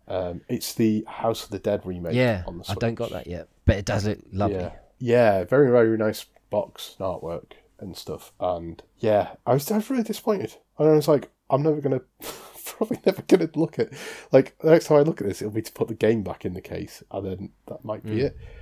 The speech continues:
Speaker 1: So I shouldn't be too bothered about it, but I was a little like, "Oh man, how do I fix this?" And I thought,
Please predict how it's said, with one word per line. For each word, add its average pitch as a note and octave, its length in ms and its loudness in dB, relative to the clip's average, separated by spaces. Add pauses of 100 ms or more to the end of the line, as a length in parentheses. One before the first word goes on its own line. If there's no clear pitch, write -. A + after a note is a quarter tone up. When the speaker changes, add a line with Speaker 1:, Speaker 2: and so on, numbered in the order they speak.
(160)
Speaker 1:
So B2+ 100 2
I A2+ 40 6
shouldn't A2+ 200 -2
be A2 160 0
too - 180 -10
bothered E2 320 -8
about E2+ 240 -4
it, - 120 -12
but F2 160 -8
I G2+ 140 -4
was G2+ 240 -8
a - 20 -10
little F#2 260 -10
like, F#2 120 -14
"Oh C3 140 -8
man, D3+ 300 -6
how C#3+ 180 2
do C3+ 120 2
I A#2+ 40 -2
fix - 300 -4
this?" - 300 -12
And F#2+ 100 -8
I F#2 160 -4
thought, F2+ 380 -8